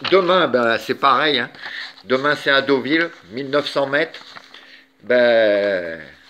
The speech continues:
j'ai travaillé dur. Ça a été galère de trouver les huit. Hein, ça a été dur d'en éliminer, euh, mais j'ai essayé de faire du mieux possible.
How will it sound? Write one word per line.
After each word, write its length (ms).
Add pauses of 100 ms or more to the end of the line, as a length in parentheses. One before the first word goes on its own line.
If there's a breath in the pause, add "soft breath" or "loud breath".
(580 loud breath)
j'ai 160
travaillé 460
dur. 260
Ça 140
a 20
été 220
galère 420
de 160
trouver 800 (500 loud breath)
les 200
huit. 440 (1200)
Hein, 180 (220)
ça 160
a 20
été 200
dur 280
d'en 160
éliminer, 800
euh, 440 (540 loud breath)
mais 140
j'ai 80
essayé 240
de 140
faire 380
du 140
mieux 220
possible. 640